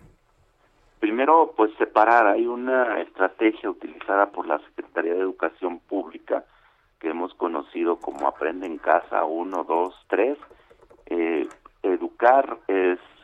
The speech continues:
un contacto directo. José Martí decía que es una obra de infinito amor y, bueno, pues, en ese sentido necesitamos el contacto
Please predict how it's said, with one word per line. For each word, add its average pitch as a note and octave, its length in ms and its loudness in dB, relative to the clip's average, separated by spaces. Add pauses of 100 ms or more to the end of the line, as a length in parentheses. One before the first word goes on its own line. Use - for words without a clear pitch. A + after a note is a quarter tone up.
un F#2 180 -8
contacto F#2 580 0
directo. A2 920 0 (340)
José F#2+ 340 -4
Martí F#2+ 380 0
decía F2+ 560 0
que D#2+ 420 -4 (460)
es F#2 240 -4
una F2+ 200 4
obra F2 260 4
de E2+ 100 -4
infinito F2 480 -2
amor A2 420 4 (100)
y, F#2 120 -4
bueno, A2+ 300 -2
pues, F#2 260 -6
en F#2 100 -6
ese G2+ 220 -10
sentido G#2+ 480 -8
necesitamos G#2+ 760 -8
el G#2+ 140 -6
contacto F#2 680 -2